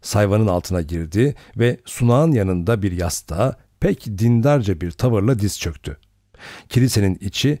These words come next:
iki basamak merdivenle çıkılan tahta sıralarla çevrilmişti. Julien bu merdivenin üst basamağında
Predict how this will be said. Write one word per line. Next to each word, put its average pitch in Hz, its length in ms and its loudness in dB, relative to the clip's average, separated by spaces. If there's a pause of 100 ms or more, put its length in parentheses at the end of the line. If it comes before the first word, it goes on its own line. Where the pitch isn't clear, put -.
(260)
iki 160 240 0
basamak 98 400 2
merdivenle 95 600 2
çıkılan 101 520 0
tahta 113 360 0
sıralarla 104 460 2
çevrilmişti. 80 640 -6 (760)
Julien 98 420 2 (200)
bu 165 140 6
merdivenin 123 560 2
üst 143 220 -4
basamağında 90 720 -2